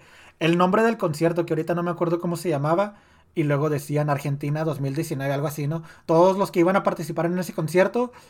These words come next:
son los primeros que hicieron como su versión después de Redimidos, o sea, que eran Natán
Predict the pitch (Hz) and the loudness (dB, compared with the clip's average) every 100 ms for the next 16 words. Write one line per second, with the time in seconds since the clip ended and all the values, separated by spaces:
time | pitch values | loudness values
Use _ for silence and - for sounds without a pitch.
0 | _ - 160 175 - 165 156 175 180 160 | _ -2 2 2 0 0 2 0 -2 -2
1 | 160 170 185 165 165 143 139 156 165 175 | -4 -2 -2 -2 -2 -2 -2 -2 -2 -2
2 | 165 160 151 165 165 151 139 160 190 202 | -2 -4 0 2 2 0 2 4 2 0
3 | - - - 156 147 139 147 156 139 139 | -10 -20 -4 -2 0 0 0 0 -4 0
4 | 143 170 175 175 175 | 2 4 2 0 -4